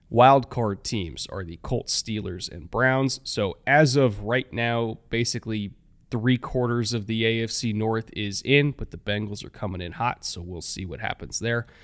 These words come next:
And then the N F C, four division leaders are the Cowboys, which are the new, perhaps temporary, division leader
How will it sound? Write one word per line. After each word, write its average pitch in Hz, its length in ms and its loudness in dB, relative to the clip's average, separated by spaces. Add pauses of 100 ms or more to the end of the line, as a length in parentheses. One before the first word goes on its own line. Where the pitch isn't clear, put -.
(840)
And 117 120 6
then 120 140 6
the 127 160 8
N 143 140 6
F 117 80 0
C, - 320 0 (800)
four 131 220 6
division 117 440 2
leaders 101 360 -4
are 104 140 -4
the 101 80 -10
Cowboys, 131 760 4
which - 160 -8
are 107 300 -2
the 104 220 -6 (100)
new, 147 640 4 (480)
perhaps 135 420 8
temporary, 127 840 0 (520)
division 120 580 6
leader 113 360 0